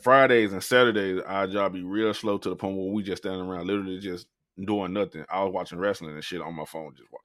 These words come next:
making money. She called me about four times yesterday. Each time she called me, I answered. She was talking about, uh,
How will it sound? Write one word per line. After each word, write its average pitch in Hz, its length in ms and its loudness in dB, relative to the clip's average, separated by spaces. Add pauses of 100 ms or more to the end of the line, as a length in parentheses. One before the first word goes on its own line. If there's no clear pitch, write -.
(160)
making 85 260 -14
money. 78 160 -14 (760)
She - 100 -18
called 180 300 10
me 117 100 2
about 85 260 -4
four 170 280 6
times 175 320 2
yesterday. - 360 -6 (260)
Each 117 140 -4
time 165 160 8
she - 100 -2
called 180 240 4
me, 131 60 4
I 151 140 8
answered. 180 280 0 (560)
She - 140 -2
was 117 120 0
talking 110 200 6
about, 104 220 4
uh, 95 440 2